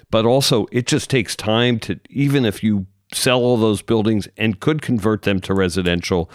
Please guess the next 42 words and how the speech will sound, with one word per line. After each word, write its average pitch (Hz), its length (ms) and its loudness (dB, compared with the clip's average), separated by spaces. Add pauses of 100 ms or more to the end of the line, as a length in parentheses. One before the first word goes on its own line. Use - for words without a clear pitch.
(220)
or 123 220 2
build 110 320 2
new 113 160 2
building, 101 340 0 (140)
buildings 101 400 0
downtown 92 400 0
San 87 160 -2
Francisco, 85 720 -2 (320)
no 98 120 0
matter 110 320 2
how 120 160 0
you 98 200 2
look 110 240 0
at 85 200 2
it, 82 160 -4
the, 85 120 -6 (200)
the 98 240 -4
time 127 540 -2
that 107 140 -2
it 85 140 -8
takes 123 280 -4
to 98 100 -2
make 92 220 0
a 85 60 -4
difference 135 520 -2
on 151 160 0
that, 156 340 -2 (240)
to - 140 -2
move 113 300 2
that 98 220 0
needle, 107 360 0
I 101 100 0
think - 240 -6
is 87 100 -4
seven 80 360 -4
years 139 400 -4 (240)
minimum, 190 580 0 (560)
just - 200 -4
to 107 60 -4
change 127 300 0
a 107 60 0
neighborhood. 139 520 0